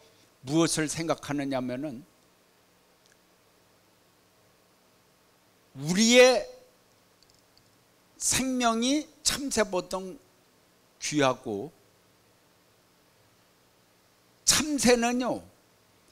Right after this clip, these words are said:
아무 염려 걱정을 안 합니다. 참새 염려 걱정하는 거 봤습니까?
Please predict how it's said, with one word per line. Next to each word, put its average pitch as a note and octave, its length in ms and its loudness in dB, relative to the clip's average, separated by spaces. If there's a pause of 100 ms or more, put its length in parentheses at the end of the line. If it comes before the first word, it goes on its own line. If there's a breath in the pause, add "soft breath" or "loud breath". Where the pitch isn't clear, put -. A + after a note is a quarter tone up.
(800)
아무 C#4+ 360 6
염려 F3+ 360 6
걱정을 D#3 480 0
안 G#2 160 -6
합니다. F2+ 460 -16 (1300)
참새 A#3+ 460 0
염려 G3+ 320 0
걱정하는 F3 720 -2
거 F3+ 180 -2
봤습니까? D3 680 -4